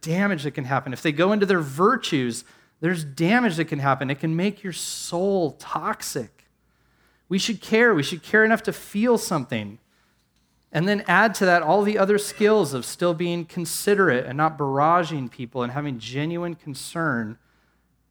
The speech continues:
and not just expressing our own anxieties. There's skills to use when you care, but we should care. Okay? And then we must test our faith. In our day,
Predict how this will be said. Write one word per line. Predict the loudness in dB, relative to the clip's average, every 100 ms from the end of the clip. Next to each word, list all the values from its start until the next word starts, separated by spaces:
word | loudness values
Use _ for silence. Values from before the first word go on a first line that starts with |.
| _ _ _ _ _ _ _
and | -2
not | 0 0
just | -2 -8
expressing | -12 -4 -2 -2 -4
our | -2 0
own | 0
anxieties. | -2 -2 0 0 -2 -2
There's | -2 -2
skills | -6 -6 2 4 4 0
to | -4
use | -2 -2 -2
when | -4
you | -6
care, | -6 -4 -2
but | -2
we | -4
should | -6 -8 -18
care. | -20 -20 -20 _ _ _ _ _ _ _ _ _ _ _ _ _ _ _ _ _ _ _ _
Okay? | -8 -8 _ _ _ _ _ _ _ -20 _ _ -4
And | 0
then | 2
we | 0
must | -2 -4 -8
test | -4 -4 -4 -10 -8
our | -8
faith. | -10 -16 -18 -8
In | 0
our | 2
day, | 4 4 2